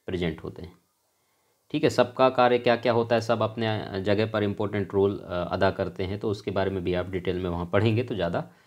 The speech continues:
बेहतर होगा आपके लिए। अभी हम अगर डिटेल बताने लगेंगे इसी लेक्चर में तो वीडियो लंबा हो जाएगा, हमें जल्दी से बाकी क्वेश्चन भी देखने हैं, ठीक है। चलते हैं अगले क्वेश्चन की तरफ।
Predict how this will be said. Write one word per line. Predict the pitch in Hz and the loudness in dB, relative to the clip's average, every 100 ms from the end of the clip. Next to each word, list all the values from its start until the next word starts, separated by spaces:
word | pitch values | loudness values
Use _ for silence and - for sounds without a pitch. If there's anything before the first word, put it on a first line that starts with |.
| _ _ _ | _ _ _
बेहतर | 104 101 104 | 0 2 2
होगा | 87 85 82 | 2 0 -2
आपके | - - | -4 -8
लिए। | 90 | -4
अभी | 101 107 | -2 0
हम | 113 117 | 0 0
अगर | 101 101 104 | 0 -2 0
डिटेल | 104 113 107 | 2 2 2
बताने | 104 107 110 | 2 2 2
लगेंगे | 107 101 104 107 | 2 0 0 0
इसी | 98 101 | -2 -2
लेक्चर | 90 87 95 | -8 -6 -6
में | 110 156 | -6 -4
तो | 190 - - 131 | -6 -6 -14 -12
वीडियो | 117 107 110 110 | 0 2 4 4
लंबा | 101 98 | 4 4
हो | 87 | 2
जाएगा, | 85 85 95 | 2 -2 -2
हमें | 98 101 | -2 0
जल्दी | 101 101 | 0 0
से | 101 147 - | -2 -4 -2
बाकी | 92 95 101 | 0 0 -2
क्वेश्चन | 95 85 92 | -6 -6 -6
भी | 127 | -4
देखने | 131 85 - | -2 -4 -6
हैं, | 85 95 | -16 -12
ठीक | 160 | -2
है। | 220 - - _ - - _ _ | -2 -2 -16 _ -20 -20 _ _
चलते | 147 170 | 2 6
हैं | 190 | 6
अगले | 165 170 | 6 4
क्वेश्चन | 151 117 139 | 2 2 0
की | 135 | 2
तरफ। | 117 120 170 | 2 0 0